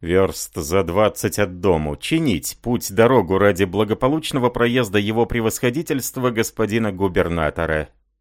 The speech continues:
Благодарят Создателя мужики чубаровские. Не больно обидно по ихним местам повинность дорожная. Зато скорбят, плачутся и Богу жалуются те, кому судьба даровала жребий заправлять натуральными повинностями.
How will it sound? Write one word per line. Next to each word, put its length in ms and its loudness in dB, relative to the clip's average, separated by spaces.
Благодарят 800 2
Создателя 880 2
мужики 520 -2
чубаровские. 920 0
Не 200 4
больно 420 4
обидно 480 0
по 160 2
ихним 460 -2
местам 580 -2
повинность 760 -2
дорожная. 720 0
Зато 480 -2
скорбят, 800 0
плачутся 800 -2
и 240 -2
Богу 420 2
жалуются 640 0
те, 280 0
кому 380 0
судьба 420 0
даровала 540 2
жребий 600 -2
заправлять 840 0
натуральными 760 0
повинностями. 960 -4